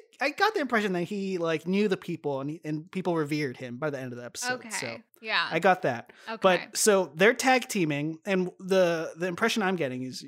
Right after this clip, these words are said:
Speaker 1: you know, Ahsoka Tano as a Jedi just has just the mastery of the blades and the Force, and she just sort of single-handedly dis-, disarms the front patrol
Speaker 2: Mm-hmm.
Speaker 1: and sort of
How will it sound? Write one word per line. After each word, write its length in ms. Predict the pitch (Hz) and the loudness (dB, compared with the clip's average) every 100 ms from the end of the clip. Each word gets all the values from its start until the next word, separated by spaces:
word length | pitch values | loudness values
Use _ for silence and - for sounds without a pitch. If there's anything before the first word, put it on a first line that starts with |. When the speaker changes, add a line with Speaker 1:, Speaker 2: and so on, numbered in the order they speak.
| - | -8
Speaker 1:
you 80 | 135 | -8
know, 220 | 120 139 - | -8 -10 -2
Ahsoka 320 | - 220 190 | 2 2 0
Tano 500 | - 170 147 135 131 | -2 0 0 -2 -2
as 120 | 143 | -4
a 20 | 143 | -4
Jedi 360 | 135 127 131 | -4 -4 -6
just 160 | 127 143 | -6 0
has 320 | 165 151 - - - - _ _ | 2 2 -2 -10 -20 -20 _ _
just 160 | 165 - | -6 -4
the 60 | 156 | 0
mastery 480 | 160 160 - 151 | 2 2 0 0
of 80 | 143 | -2
the 80 | 135 | -2
blades 520 | 131 151 160 147 131 | -4 0 0 0 -2
and 80 | 135 | -4
the 60 | 127 | -4
Force, 380 | - 147 135 | 0 0 0
and 100 | - | -2
she 140 | 127 180 | -2 0
just 160 | 156 | 0
sort 160 | - 160 | 0 0
of 140 | 143 - | -2 0
single-handedly 760 | 196 156 - 147 135 131 127 - _ - | 0 0 -2 -4 -4 -6 -8 -14 _ -4
dis-, 280 | 170 - - | 0 0 -2
disarms 640 | 170 156 170 175 170 165 160 | -2 0 6 6 6 2 -2
the 80 | |
front 340 | - 175 151 - | -2 0 -2 -4
patrol 720 | 170 - 175 147 139 135 - 226 | -8 -2 2 2 2 -2 -6 -12
Speaker 2:
Mm-hmm. 320 | 220 214 175 | -12 -6 -2
Speaker 1:
and 100 | 156 | 2
sort 120 | 185 | 4
of 180 | 165 | 2